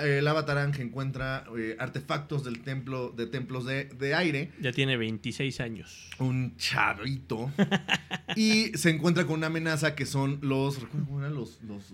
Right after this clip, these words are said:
Speaker 1: los renegados,
Speaker 2: Los rechazados.
Speaker 1: los rechazados, que,
Speaker 2: The
Speaker 1: que
Speaker 2: Denied en inglés.
Speaker 1: los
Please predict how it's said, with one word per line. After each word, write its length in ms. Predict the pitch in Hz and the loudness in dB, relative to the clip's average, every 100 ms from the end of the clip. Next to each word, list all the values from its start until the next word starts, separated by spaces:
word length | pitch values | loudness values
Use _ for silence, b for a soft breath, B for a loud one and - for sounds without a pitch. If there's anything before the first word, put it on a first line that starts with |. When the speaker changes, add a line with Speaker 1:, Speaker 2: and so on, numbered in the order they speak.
| 95 | -4
Speaker 1:
los 160 | 117 | -2
renegados, 380 | 120 123 117 143 139 | 0 0 6 8 10
Speaker 2:
Los 80 | 143 | 8
rechazados. 560 | 139 151 117 147 139 | 6 6 6 6 4
Speaker 1:
los 100 | 123 | 2
rechazados, 580 | 117 - 117 135 139 139 B B B B - | -2 -4 -2 2 0 0 B B B B 0
que, 260 | 160 165 | 4 8
Speaker 2:
The 100 | 170 | 10
Speaker 1:
que 100 | 151 156 | 12 10
Speaker 2:
Denied 360 | 160 156 139 113 - | 10 6 4 2 -4
en 160 | 117 | -2
inglés. 340 | 117 117 110 143 | -2 -2 -4 0
Speaker 1:
los 580 | 131 120 - - - | 0 0 -4 -10 -16